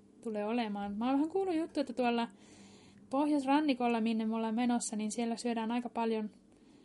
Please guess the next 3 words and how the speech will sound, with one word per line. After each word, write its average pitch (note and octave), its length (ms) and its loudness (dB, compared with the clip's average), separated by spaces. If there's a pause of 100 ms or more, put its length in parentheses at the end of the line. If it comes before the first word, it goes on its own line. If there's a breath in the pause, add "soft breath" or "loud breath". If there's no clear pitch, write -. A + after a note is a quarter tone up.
(160 loud breath)
esimerkiksi G#3+ 840 -4 (420)
kalkkunaa C4+ 920 2 (260)
joulusin B3 640 -2